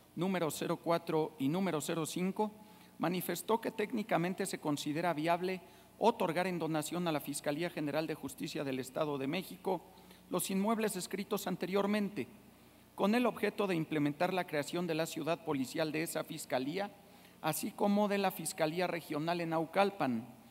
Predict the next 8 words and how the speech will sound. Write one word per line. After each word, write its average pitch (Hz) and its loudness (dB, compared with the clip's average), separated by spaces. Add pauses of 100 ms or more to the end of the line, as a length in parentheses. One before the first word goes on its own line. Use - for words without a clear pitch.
(360)
y 175 -4
poder 196 0
llevar 208 4
a 196 0
cabo 196 2
las 180 2
acciones 180 -2
necesarias 185 0